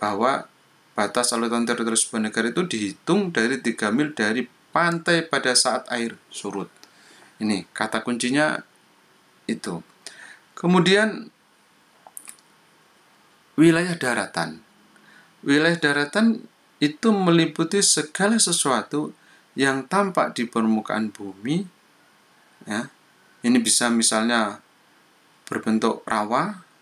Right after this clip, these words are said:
sungai, dan gunung. Nah,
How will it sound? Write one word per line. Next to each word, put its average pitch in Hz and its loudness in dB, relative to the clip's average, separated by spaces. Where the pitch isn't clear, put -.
sungai, 123 2
dan 110 -4
gunung. 107 -2
Nah, - -2